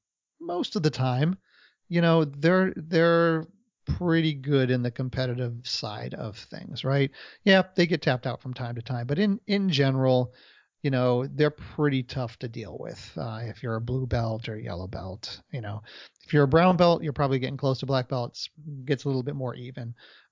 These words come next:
And then, you know, that scale kinda gets smaller and smaller as you go down the ranks, right? So the disparity in, in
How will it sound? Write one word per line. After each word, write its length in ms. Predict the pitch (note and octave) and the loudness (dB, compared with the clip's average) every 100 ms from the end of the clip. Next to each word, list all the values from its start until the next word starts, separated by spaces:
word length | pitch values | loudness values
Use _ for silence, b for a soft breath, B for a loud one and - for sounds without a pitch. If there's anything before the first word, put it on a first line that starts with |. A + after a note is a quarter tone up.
| - | -6
And 160 | E3 E3 | 0 2
then, 360 | F#3 F3 E3 | 2 0 -6
you 120 | D#4 E3 | -2 0
know, 100 | D3 | 2
that 180 | D#3+ | 2
scale 480 | - - E3+ F#3+ F3+ | 0 -2 2 4 4
kinda 280 | - D#3 C#3+ | 2 -2 -2
gets 200 | C3+ B2 | -2 -4
smaller 340 | - C#3 C#3 | 0 2 4
and 80 | C3+ | 2
smaller 340 | - C3+ B2+ A#2 | 0 0 0 0
as 120 | A#2 | -4
you 60 | |
go 200 | A#2+ A#2+ | -6 -6
down 360 | A#2 A#2 A#2 A2+ | -6 -6 -8 -8
the 80 | B2 | -10
ranks, 340 | G1+ G1+ - | -10 -12 -4
right? 180 | C3+ C3+ | -2 -2
So 200 | - C#3+ | 2 4
the 120 | C3+ | 4
disparity 640 | C3+ - F#3 G3+ F3 C#3+ C3 | 2 0 2 4 4 4 4
in, 140 | B2+ | 2
in 300 | C#3+ C3 | 0 -4